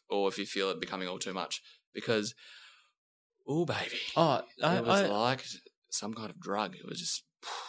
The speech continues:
Speaker 2: I had one, um, I had something similar. Obviously, it was,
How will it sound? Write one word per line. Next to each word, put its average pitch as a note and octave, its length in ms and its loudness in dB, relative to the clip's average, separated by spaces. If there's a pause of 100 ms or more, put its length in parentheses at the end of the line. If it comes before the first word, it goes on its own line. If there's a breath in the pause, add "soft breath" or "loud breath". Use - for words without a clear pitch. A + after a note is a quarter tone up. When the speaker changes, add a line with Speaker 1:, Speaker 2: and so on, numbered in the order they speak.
(540 loud breath)
Speaker 2:
I G#3+ 140 4
had B2+ 160 6
one, G#2 320 2 (180)
um, G2 440 0 (1040)
I F#3 80 8
had F3+ 120 4
something C3 260 4
similar. B2 440 4 (160)
Obviously, A#2 540 4
it A#2 100 2
was, A2 300 0